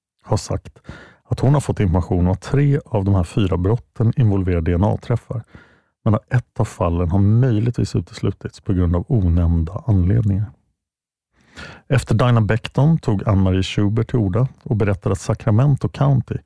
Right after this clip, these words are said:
skulle åtala DeAngelo för ytterligare nio stycken fall av grov kidnappning för att råna, brott begångna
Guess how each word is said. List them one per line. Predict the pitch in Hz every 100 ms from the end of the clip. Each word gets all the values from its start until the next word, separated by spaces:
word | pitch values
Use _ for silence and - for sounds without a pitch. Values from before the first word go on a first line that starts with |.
| - - _
skulle | _ - 135
åtala | - 127 92 - 139
DeAngelo | 117 98 85 85 85 90
för | - -
ytterligare | 143 _ - 131 139
nio | 127 113 90
stycken | - - - 90
fall | - 123 127
av | - 101 92
grov | 80 104 104 101 -
kidnappning | - 95 82 95 - 95 90
för | -
att | 82 -
råna, | 101 95 117 143 _ _ _ _ _ _ 98
brott | 117 - -
begångna | 104 101 101 110 131